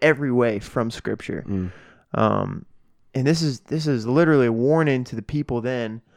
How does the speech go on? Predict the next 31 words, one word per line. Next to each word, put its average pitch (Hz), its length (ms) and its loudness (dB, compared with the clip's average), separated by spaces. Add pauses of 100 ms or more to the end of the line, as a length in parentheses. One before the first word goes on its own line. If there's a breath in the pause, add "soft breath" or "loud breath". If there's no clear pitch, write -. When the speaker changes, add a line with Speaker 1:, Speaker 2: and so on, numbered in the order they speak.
(380 soft breath)
Speaker 1:
uh, 98 260 -4
that 113 140 -2
ne-, 135 200 -6
they 131 120 -2
needed 139 220 -6
to 120 60 -10
be 117 120 -4
isolated 107 640 -6
with 104 120 0
Speaker 2:
Yeah. 101 60 2
Speaker 1:
a 104 40 0
disease, 123 460 -2
a 117 40 -6
virus, 131 720 0 (640 soft breath)
uh, 104 640 0 (340)
whatever 131 400 -2
microbes 127 680 -4
are 127 60 -4
going 127 360 -4
on 131 80 2 (260)
in 135 60 2
Speaker 2:
<laughs> - 80 0
Speaker 1:
another 165 340 2
person's - 380 0
body. 160 480 2
Like, 131 360 -10
they 170 140 2
need 175 220 -2
to 170 80 0
be 143 160 -2
isolated. 113 840 -4